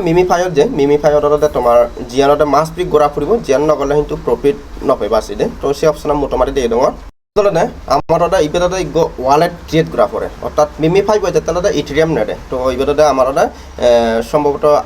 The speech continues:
আৰ্বিট্ৰাম হয় না, সি আৰ্বিট-, মে বি আৰ্বিট্ৰাম মনে হয়। তো just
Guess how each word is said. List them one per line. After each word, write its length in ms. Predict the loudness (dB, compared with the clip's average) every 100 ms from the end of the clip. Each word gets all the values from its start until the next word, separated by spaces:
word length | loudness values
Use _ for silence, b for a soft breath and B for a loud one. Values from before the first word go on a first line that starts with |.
| -2
আৰ্বিট্ৰাম 460 | -2 -4 0 0 0 0
হয় 140 | 0 0 0
না, 60 | -2 -2
সি 60 | -10 -12 -12 -8
আৰ্বিট-, 240 | -8 -8 -4
মে 80 | -4 -2
বি 80 | -2 -2
আৰ্বিট্ৰাম 360 | -2 -2 0 0
মনে 120 | -2 -2
হয়। 120 | -2
তো 60 | -2 -2
just 140 | -4